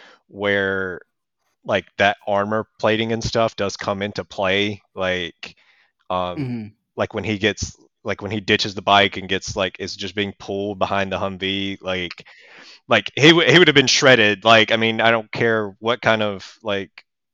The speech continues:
Speaker 1: you know, Batman plot armor you give him. Like, if you, if you didn't have something on that suit, like, to explain that, it would have, that would have taken, we, instead of, we would have been like, "Oh, the suit looked great, but it completely took me out of it whenever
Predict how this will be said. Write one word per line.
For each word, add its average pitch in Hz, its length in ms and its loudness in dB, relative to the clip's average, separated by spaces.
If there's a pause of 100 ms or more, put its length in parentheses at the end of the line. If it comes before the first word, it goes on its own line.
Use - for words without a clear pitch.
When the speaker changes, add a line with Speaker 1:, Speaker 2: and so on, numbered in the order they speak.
Speaker 1:
you 107 140 -12
know, 92 160 -6 (140)
Batman 101 400 4
plot 110 280 4
armor 98 240 -4
you 92 200 -12
give 101 240 -2
him. 95 200 -6
Like, 92 200 -8
if - 120 -12
you, 104 220 -8
if 107 140 -10
you 107 80 -8
didn't 123 260 2
have 110 260 2
something 110 520 -2
on 101 180 0
that 95 220 0
suit, 101 480 -6 (760)
like, 98 420 -2 (320)
to 110 100 2
explain 101 560 -2
that, 87 340 2
it 101 180 2
would 95 140 -4
have, 90 320 -6
that 120 260 8
would 104 120 -4
have 95 100 -6
taken, 95 460 0
we, 117 240 -4
instead 120 280 2
of, 113 160 2 (240)
we 135 60 0
would 131 80 2
have 123 60 -2
been 127 100 2
like, 127 140 4
"Oh, 165 100 10
the 147 140 2
suit 156 240 2
looked 139 180 -2
great, 131 400 6
but 113 180 4
it 117 60 -12
completely 120 320 -2
took 123 220 -4
me 117 100 2
out 131 220 10
of 120 120 4
it 123 140 0
whenever 113 540 0